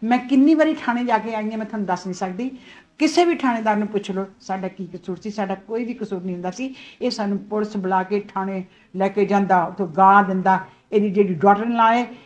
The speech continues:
ਇੰਨੀਆਂ ਗਾਲਾਂ ਸਾਨੂੰ ਦਿੰਦੀ ਹੈ, ਗੰਦੀਆਂ ਗੰਦੀਆਂ ਗਾਲਾਂ।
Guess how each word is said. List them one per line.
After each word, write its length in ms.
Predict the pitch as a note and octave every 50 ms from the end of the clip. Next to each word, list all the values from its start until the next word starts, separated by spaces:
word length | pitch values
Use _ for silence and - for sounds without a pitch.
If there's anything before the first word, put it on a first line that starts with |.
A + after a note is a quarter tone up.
| _ -
ਇੰਨੀਆਂ 280 | A3+ A#3 A#3+ C4+ C4
ਗਾਲਾਂ 480 | A3+ F3+ D#3 F3+ G3 F#3 F#3+ G3+ G#3+ G#3
ਸਾਨੂੰ 220 | A3 A3+ A3+ A3
ਦਿੰਦੀ 220 | G3+ G#3 G#3 G#3+ A3+
ਹੈ, 100 | G3 - G3
ਗੰਦੀਆਂ 300 | G3+ G3+ G3 G3+ G#3+ G#3
ਗੰਦੀਆਂ 280 | F#3 G#3 G3+ G#3+ G#3+
ਗਾਲਾਂ। 300 | G3+ F#3+ F3+ E3+ F#3+ A#3+